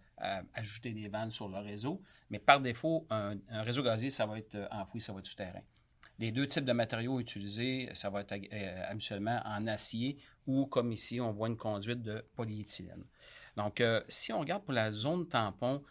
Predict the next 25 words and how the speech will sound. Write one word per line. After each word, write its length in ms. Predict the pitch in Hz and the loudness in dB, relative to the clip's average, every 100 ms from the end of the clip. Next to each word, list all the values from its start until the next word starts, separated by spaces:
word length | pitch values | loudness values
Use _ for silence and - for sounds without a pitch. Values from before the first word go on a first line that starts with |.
| - - 104 | -20 -14 -4
euh, 180 | 101 101 | -2 0
comment 200 | - 151 | 4 4
elle 100 | 160 | 4
s'applique ? 520 | - 110 - 160 - - | 4 2 2 -4 -6 -14
Pour 180 | - 185 | -6 2
un 80 | 208 | 2
réseau 300 | 170 160 170 | 2 0 0
gazier, 520 | 147 110 101 117 135 131 | 2 2 0 -2 -2 -2
la 140 | 113 | -2
zone 180 | 113 147 | 0 0
tampon 300 | 143 117 139 | 0 0 0
va 120 | 147 | 2
s'appliquer 600 | 123 107 - 110 151 175 - - _ | 2 0 -6 -4 -4 -4 -8 -20 _
à 120 | 165 | -2
partir, 640 | 165 165 - - 175 170 151 | 0 0 2 0 2 0 -2
euh, 400 | 110 110 104 107 | -2 0 2 0
du 100 | 101 | 0
moment 220 | 113 123 151 | 0 2 2
où 180 | 123 | 4
on 180 | 113 113 | 4 4
a 180 | 123 127 - | 2 0 2
enlevé 600 | 151 135 117 135 151 156 - - | 2 2 0 0 -2 -4 -14 -2
la 120 | 113 104 | 2 2
partie 440 | 110 - - 147 | 0 -2 0 2
solide 720 | - - - 127 127 131 131 | 2 2 4 4 4 0 -2